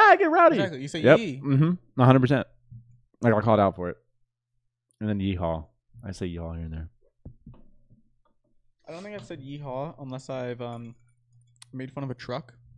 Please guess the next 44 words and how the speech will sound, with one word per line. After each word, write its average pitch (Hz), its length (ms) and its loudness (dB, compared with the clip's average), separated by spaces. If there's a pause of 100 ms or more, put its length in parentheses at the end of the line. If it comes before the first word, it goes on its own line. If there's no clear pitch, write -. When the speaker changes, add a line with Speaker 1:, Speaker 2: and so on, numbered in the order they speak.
(1700)
Speaker 2:
Like 123 100 -18
one 127 80 -14
of 120 80 -14
the 120 60 -12
big 127 320 -8
lifted 123 340 -10
trucks 131 300 -12
with 123 80 -18
little 120 220 -12 (100)
baby 123 240 -10
tires. 127 460 -12 (1500)
I - 40 -20
see - 120 -14
this - 140 -14
all - 160 -18
the - 120 -20
fucking - 180 -20
time, - 260 -20
dude. - 180 -20 (480)
I 127 120 -8
always 123 160 -6
make 117 160 -14
fun 123 200 -16
of 127 100 -14
'em. 135 60 -8 (120)
Speaker 1:
<laughs> 131 120 -16
They 120 80 -6
look 104 200 -6
horrible. - 640 -10
Speaker 2:
Awful. 120 340 -14
Speaker 1:
There's 123 140 0
two 143 120 -4
things 131 200 -4
I - 20 0
Speaker 2:
Awful. 104 120 0
Speaker 1:
hate 98 80 2
in 92 60 -2
this 87 140 -4
world. 80 200 -2
Lifted 110 260 0
trucks 110 200 -8
with 104 120 -10
small 98 200 -8
tires 85 460 -8